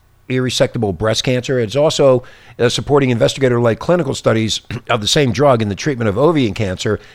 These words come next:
and castration-resistance prostate cancer. Well, this goes on and on and on, Renegade Nation. Uh, also, one of the other things that I wanna bring up, and then we're gonna take off,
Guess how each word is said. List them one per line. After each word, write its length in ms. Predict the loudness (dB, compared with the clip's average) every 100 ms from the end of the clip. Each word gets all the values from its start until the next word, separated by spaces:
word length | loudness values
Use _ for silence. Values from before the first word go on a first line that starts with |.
| -8
and 180 | -4 -2
castration-resistance 1080 | -2 -2 0 0 0 -4 -2 -2 -4 -6 -10
prostate 540 | -4 -4 -4 -8 -8
cancer. 380 | -10 -10 -12 -14 -18 -20 -12
Well, 120 | -4
this 120 | -2 0
goes 240 | 0 0
on 240 | 2 2
and 120 | 2 0
on 160 | 0
and 100 | -2
on, 200 | -2 -2
Renegade 340 | -4 -6 -6 -6
Nation. 460 | -8 -8 -10 -12 -14 _ _ -20 -20 _ _ _ -20 -20 _ -2
Uh, 380 | 2 4 2 0 -8 _ _ _ _ _ _ -20 -20 -20 _ _ _
also, 460 | 2 4 4 2
one 220 | 2 2 2
of 80 |
the 140 | 2 2
other 180 | 2 2
things 500 | 2 2 2 -2 -6 -16 _ -20 _ _ _ _ _ _
that 140 | 0
I 40 | 2
wanna 200 | 2 2
bring 240 | 2 2
up, 220 | 2 2
and 120 | 0 0
then 120 | 0
we're 80 | 0
gonna 120 | 0
take 260 | 0 0
off, 300 | 2 2 0